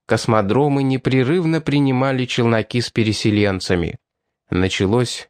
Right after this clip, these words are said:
активное возрождение Тосконы. Основные функции, естественно, легли на плечи аланцев и выходцев из подземного мира.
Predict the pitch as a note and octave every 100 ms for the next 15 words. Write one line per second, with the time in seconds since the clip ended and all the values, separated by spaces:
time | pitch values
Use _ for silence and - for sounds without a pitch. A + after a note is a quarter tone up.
0 | - - - - F#3 F3+ D#3+ D3+ C3 B2
1 | A#2 A2 G2+ A2+ A2+ G#2+ G#2 G#2+ G#2 -
2 | A2 F#2+ F2+ - _ _ _ _ _ G#2+
3 | G#2 A2+ G#2+ G#2+ G#2+ G#2 C#3 D3+ - -
4 | A#1 D2 D#2+ A#2+ - G3+ - F3 E3+ D#3
5 | C#3+ C3 E3+ E3+ D3+ - D#3 D3+ D3+ -
6 | A#2+ A#2 D#3+ E3 - D3+ - - G#2+ B2+
7 | F#3 E3 D#3 D#3 - C3 - B2 G#2+ A#2
8 | D#3 D#3 D3 C#3+ C#3 B2+ G#2 E2+ -